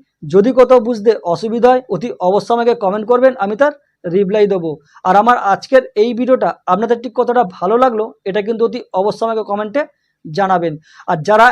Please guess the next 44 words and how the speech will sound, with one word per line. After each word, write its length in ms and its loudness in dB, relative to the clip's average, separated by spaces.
এখনও 260 0
পর্যন্ত 240 -2
আমার 160 -2
চ্যানেলের 320 -4
মধ্যে 180 -2
নতুন 280 -4
আছেন, 180 0
তো 60 0
প্লিজ 220 0
চ্যানেলটিকে 340 2
like, 220 2
শেয়ার 160 0
ও 20 0
সাবস্ক্রাইব 380 -2
করে 180 4
পাশে 180 -6
থাকা 200 -4
বেল 140 0
আইকনটিকে 380 -2
all 240 2
করে 180 0
দেবেন। 180 -6
যারা 180 2
already 340 2
এই 80 -4
সমস্ত 200 -4
কাজগুলো 360 -2
করে 180 -2
ফেলেছেন, 320 2
thank 260 -4
you 80 -4
so 80 -2
much। 160 0
আমার 280 0
আজকের 300 2
এই 140 2
ভিডিওটা 240 4
দেখে 180 2
সত্যি 200 -4
যদি 180 -4
আপনাদের 320 -4
ভালো 180 -2
লেগে 220 0
থাকে, 160 -2